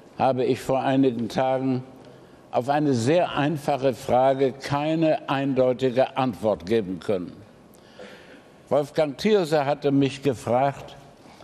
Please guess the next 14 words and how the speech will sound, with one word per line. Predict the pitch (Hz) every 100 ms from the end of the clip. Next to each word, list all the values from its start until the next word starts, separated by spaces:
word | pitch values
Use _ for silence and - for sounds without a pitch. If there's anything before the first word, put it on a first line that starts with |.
| - -
„Wann | 98 135 170 143
wird | 139 123 -
Deutschland | 139 139 - 135 135 127 - -
endlich | 160 180 156 147 143 - -
ein | 135 131
normales | 123 120 113 117 120 117 107 -
Land?“ | 95 76 - - - - - - - - - - - - -
Und | 120 131
ich | 117
habe | 131 131 120
geantwortet, | 123 123 135 127 135 135 143 139 - - - - - - - -
„In | - 120 - -
absehbarer | 170 - - 175 165 139 135 127 131 127
Zeit | - 127 131 123